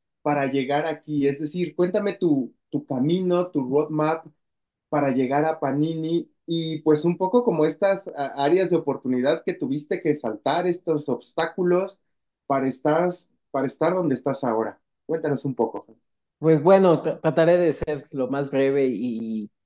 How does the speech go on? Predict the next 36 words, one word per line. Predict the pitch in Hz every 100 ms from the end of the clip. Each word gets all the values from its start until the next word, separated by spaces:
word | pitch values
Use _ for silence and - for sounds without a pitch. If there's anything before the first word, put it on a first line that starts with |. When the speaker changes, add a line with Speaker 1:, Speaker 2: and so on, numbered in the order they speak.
| _ -
Speaker 2:
y | 131 127
claro, | 170 170 170 147 -
¿no? | 127 147 165
De, | 131 117 -
de, | 120 123 101
de | 120
la | 123
historia. | 120 147 147 156
Al | 156
final | 160 170
tampoco | 165 131 139 - 127
es |
como | - 127 123 123 - _ _
lleva | - 120 120
una, | 120 120 110 73 -
un | - 127 104
gran | 113
recorrido, | 120 117 131 156 180 175
sí | 143
llevamos | 139 135 135 135 127
algunos, | 117 117 127 127 113
este, | 117 - 135 135
años, | 175 165 185 202
por | 131
supuesto, | 113 110 139 131 135
Speaker 1:
Sí. | 135 117 _ _
Speaker 2:
e-, | 113 127 139
en | 131
el | 139
medio. | 147 160 151 170 190 - _ _ _ _
Eh, | 139 139 139 139 139 139 139 135 - - 151
yo | 156
estudié | 156 - 143 156 151 147 135 - - _ _ _ _ _ _ -
en | 131 131 131 135 131
el | 131 127
Centro | 143 135 135